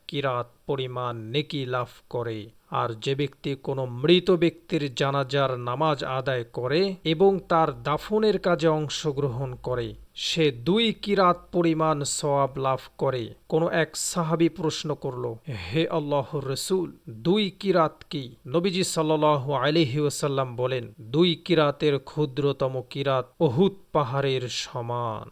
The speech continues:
জানাজার নামাজ আদায়ের নিয়ম। জানাজার নামাজ আদায়ের আগে মৃতকে কিবলার দিকে জমিনে রাখতে হবে। ইমাম সাহেব মৃতের বুক বরাবর দাঁড়াবেন।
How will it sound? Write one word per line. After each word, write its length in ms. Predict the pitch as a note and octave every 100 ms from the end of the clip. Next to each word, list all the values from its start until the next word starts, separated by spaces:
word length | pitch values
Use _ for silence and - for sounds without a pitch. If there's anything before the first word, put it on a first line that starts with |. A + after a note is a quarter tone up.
| -
জানাজার 680 | D3 D3 C#3+ B2+ C#3 C3
নামাজ 480 | B2 B2+ C3 B2+ D3+
আদায়ের 680 | C3 B2+ A#2+ A#2+ A#2+ A#2+ A2+
নিয়ম। 600 | A2+ A#2+ A#2+ G#2+ G#2 A2 _ _
জানাজার 580 | C#3+ D3 E3 D#3 F3 E3
নামাজ 400 | D#3 D#3 D#3 -
আদায়ের 560 | D3+ D3 D3+ D3+ D3+ -
আগে 440 | D3 C#3 C#3 B2+
মৃতকে 840 | A#2 C#3 E3+ E3+ E3+ - D3 A#2 - -
কিবলার 640 | F3 B2 C#3+ C#3+ C#3+ A#2+
দিকে 300 | C3 C#3 A#2+
জমিনে 460 | - D3 C#3 B2+ B2+
রাখতে 500 | C3+ D3 - - C#3+
হবে। 500 | G2 C3 A#2+ A#2 G#2+ - _
ইমাম 340 | E3+ F#3 G#3 G3+
সাহেব 520 | - G3 E3+ F#3 D3+
মৃতের 720 | D3+ D3+ F#3+ F#3 G3+ F#3+ E3+
বুক 400 | C3 B2 F#3 G3+ - A#2+ C3+
বরাবর 500 | C#3 C3+ C3+ B2+ A2+
দাঁড়াবেন। 640 | B2+ A#2+ A#2 C#3 C3 G#2